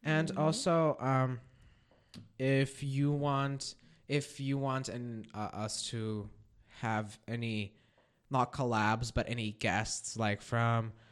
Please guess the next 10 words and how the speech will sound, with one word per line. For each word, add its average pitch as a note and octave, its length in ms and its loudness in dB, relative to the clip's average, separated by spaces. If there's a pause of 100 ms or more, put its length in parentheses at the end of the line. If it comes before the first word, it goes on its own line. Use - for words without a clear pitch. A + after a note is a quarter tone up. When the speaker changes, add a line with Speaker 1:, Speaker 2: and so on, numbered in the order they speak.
(200)
Speaker 1:
our A2+ 220 8
school, D#3 440 8
because A2 300 2
we're G#2 100 0
students, A#2 580 0 (340)
or A#2+ 400 2
some B2+ 240 0
of B2+ 100 2
our B2+ 120 6
friends, D3+ 920 4